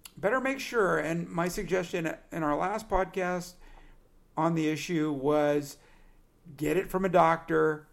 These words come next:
Don't buy it yourself. Uh, do some research. We saw one, um, study that showed that even, uh,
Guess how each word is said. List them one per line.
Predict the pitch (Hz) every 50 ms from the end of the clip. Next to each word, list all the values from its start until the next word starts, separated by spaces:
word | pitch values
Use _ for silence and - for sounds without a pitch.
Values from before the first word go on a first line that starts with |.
| - - - - -
Don't | - 139 147 139 139
buy | 143 135 143 156
it | 175 196
yourself. | 185 180 170 - - 160 143 147 147 143 139 143 - - _ - - _ _ _ _ -
Uh, | 143 139 131 139 147 - - - - _ - - - - - -
do | - 160 160 180 202 185
some | 180 - 208 202 185
research. | 175 160 156 151 143 - - 151 147 147 143 147 - - - - - - - - - _ - - -
We | - 139 139
saw | 139 - - 151 147 147 151
one, | 147 143 143 147 151 151 151 151 151 - -
um, | - 151 143 139 139 139 139 139 135 - - _ _ _ _ - - _ _ _
study | - - - - 185 160 156 156 160 156
that | 139 143 143 147
showed | - - 165 156 151 151 147 147
that | 147 147 -
even, | - 156 156 147 151 147 147
uh, | 139 135 131 127 123